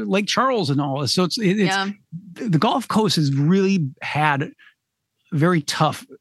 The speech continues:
Speaker 1: several years in terms of whether it's the tropical systems or severe storms.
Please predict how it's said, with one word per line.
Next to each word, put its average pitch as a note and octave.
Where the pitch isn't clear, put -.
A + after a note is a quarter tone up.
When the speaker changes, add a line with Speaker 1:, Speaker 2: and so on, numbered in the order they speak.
Speaker 1:
several E3
years C3+
in C3+
terms C#3
of B2+
whether C3+
it's A#2+
the C#3
tropical D3+
systems C#3
or C3
severe C#3
storms. C#3